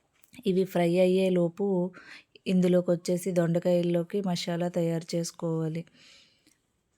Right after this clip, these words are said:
స్మాల్ రిక్వెస్ట్ ఫ్రెండ్స్, ఫస్ట్ టైమ్ ఛానల్ చూస్తున్న వాళ్ళు నా ఛానల్ సబ్స్క్రైబ్ చేసుకోండి. పక్కనే ఉన్న బెల్ ఐకాన్ని యాక్టివేట్ చేసుకోండి. నేను ఇలాంటి simple and easy recipes పెట్టినప్పుడు మీకు నోటిఫికేషన్‌గా వస్తాయి.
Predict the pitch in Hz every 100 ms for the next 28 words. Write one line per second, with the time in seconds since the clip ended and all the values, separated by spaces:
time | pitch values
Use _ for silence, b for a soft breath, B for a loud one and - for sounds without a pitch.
0 | _ _ _ _ - - 185 170 165 170
1 | - 180 175 - 170 175 - 165 - 180
2 | 180 175 170 170 175 170 - 175 175 175
3 | 165 165 165 170 175 165 - 175 175 175
4 | 165 - 170 175 165 175 175 170 170 170
5 | 160 165 160 170 165 175 165 - 170 170
6 | - 165 - 170 165 170 170 165 165 165
7 | 165 165 175 175 170 165 175 165 - 175
8 | - 170 160 170 180 180 165 165 160 -
9 | - 170 - 170 180 170 - 170